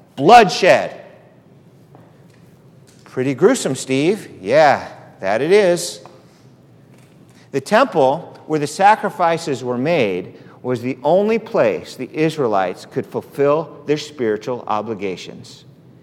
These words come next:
And that's the way God wanted it. I'm just trying to help you understand the importance of sacrifice, the significance of sacrifice. Um, Jesus, after he was born, his parents took him to the temple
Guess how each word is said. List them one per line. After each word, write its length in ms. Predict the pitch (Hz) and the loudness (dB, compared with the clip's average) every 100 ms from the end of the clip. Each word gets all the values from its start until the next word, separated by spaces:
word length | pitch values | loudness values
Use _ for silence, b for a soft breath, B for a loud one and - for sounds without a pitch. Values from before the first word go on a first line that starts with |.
| - - | -20 -12
And 160 | 107 | -6
that's 240 | 120 123 - | -6 -6 -8
the 120 | 127 | -4
way 180 | 117 110 | -4 -2
God 280 | 107 101 | 0 0
wanted 400 | 104 165 165 95 | 0 -2 -2 -6
it. 120 | 73 - - - | -8 -12 -20 -20
I'm 80 | 123 | -14
just 160 | 185 | -12
trying 240 | - 202 190 | -6 -4 -4
to 60 | 143 | -4
help 220 | 180 175 | -6 -4
you 80 | 165 | -6
understand 480 | 147 - 165 139 | -8 -10 -8 -6
the 80 | 113 | -6
importance 420 | 107 135 120 107 | -6 -6 -6 -8
of 80 | - | -10
sacrifice, 680 | 147 160 92 - - - - - B B - | -8 -8 -10 -12 -14 -16 -20 -20 B B -12
the 80 | |
significance 600 | 123 147 165 190 113 92 - | -8 -8 -6 -8 -8 -12 -14
of 80 | |
sacrifice. 720 | - 76 73 71 - - - - - - - - _ - - B B B B | -12 -12 -12 -14 -10 -10 -12 -20 -20 -20 -20 -20 _ -20 -20 B B B B
Um, 240 | 135 127 - - - - - 120 | 0 0 -6 -20 -20 -20 -20 -6
Jesus, 640 | 120 220 175 131 - - - - - - _ - | 0 2 2 0 -2 -14 -18 -20 -20 -20 _ -2
after 320 | 135 151 151 | 0 0 -4
he 120 | 135 | -4
was 180 | 135 110 | -4 -4
born, 420 | 107 151 104 127 147 - - - _ - | -4 -2 -2 -6 -12 -20 -20 -20 _ -20
his 120 | - | -16
parents 420 | - 131 135 - | -4 -2 -2 -6
took 180 | - 131 | -8 -8
him 100 | 131 | -8
to 100 | 113 | -10
the 100 | 120 | -10
temple 460 | 117 127 110 110 | -6 -6 -6 -6